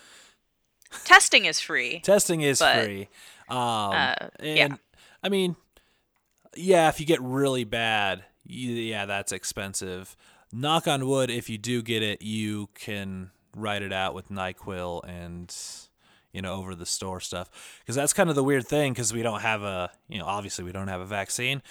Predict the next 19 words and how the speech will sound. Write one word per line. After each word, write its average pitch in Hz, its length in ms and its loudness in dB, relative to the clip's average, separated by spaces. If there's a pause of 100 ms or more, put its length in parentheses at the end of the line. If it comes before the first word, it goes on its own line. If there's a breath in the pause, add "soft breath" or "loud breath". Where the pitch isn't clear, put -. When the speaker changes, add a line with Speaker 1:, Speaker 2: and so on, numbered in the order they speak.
(320 loud breath)
Speaker 2:
but 104 480 -4 (920)
it's 135 220 -4
a, 127 100 -6 (120)
it's 123 200 -2
like 120 360 -6 (300)
a 104 140 -12 (100)
huge 214 420 0
hospital 160 520 2
bill 123 380 0
with 113 100 -4
all 147 180 0
sorts 151 280 0
of 135 80 -6
craziness, 120 600 -6
or, 143 640 2 (680 soft breath)
you 123 100 -6
know, 113 220 -6
Seven 127 500 0
Up 113 300 -4